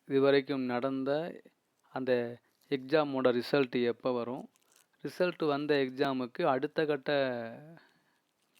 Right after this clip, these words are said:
முறைகள் எப்போ வரும் அப்படின்னு டி என் பி எஸ் சி ஒ-, ஒவ்வொரு மாத, அ, ஃபஸ்ட்டு ஒரு மந்தோட ஸ்டார்டிங்லேயும், அந்த மந்தோட பிட்வீன்லேயும், அப்புறம் எண்ட்லேயும் வந்து ஒரு அறிக்கை விடுவாங்க.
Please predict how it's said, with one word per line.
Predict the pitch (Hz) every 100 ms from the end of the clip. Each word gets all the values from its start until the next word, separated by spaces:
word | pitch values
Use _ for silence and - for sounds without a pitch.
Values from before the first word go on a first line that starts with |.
| _ - - _ _ _ _ _
முறைகள் | 147 147 139 131
எப்போ | 127 - 139
வரும் | 127 127
அப்படின்னு | 123 117 123 120 170 202 _ _ _ _ _ -
டி | 165
என் | 160 151
பி | 139
எஸ் | 135 127
சி | 160
ஒ-, | 143 131
ஒவ்வொரு | 139 131 156 151
மாத, | 135 127 131 143 139 127 123 120 - _ _ _ _ _ _ _ _ _ _ _ _ -
அ, | 139 127
ஃபஸ்ட்டு | 135 123 - 147
ஒரு | 135 127
மந்தோட | 127 139 143 151 131 123 120 120 113
ஸ்டார்டிங்லேயும், | - 135 135 139 131 120 120 160 196
அந்த | 139 127 127
மந்தோட | 123 127 135 135 127 120
பிட்வீன்லேயும், | 120 120 127 131 123 117 147 185
அப்புறம் | - 127 127
எண்ட்லேயும் | 127 139 135 131
வந்து | 127 120 139 135 -
ஒரு | 135
அறிக்கை | 127 123 131
விடுவாங்க. | 120 117 110 120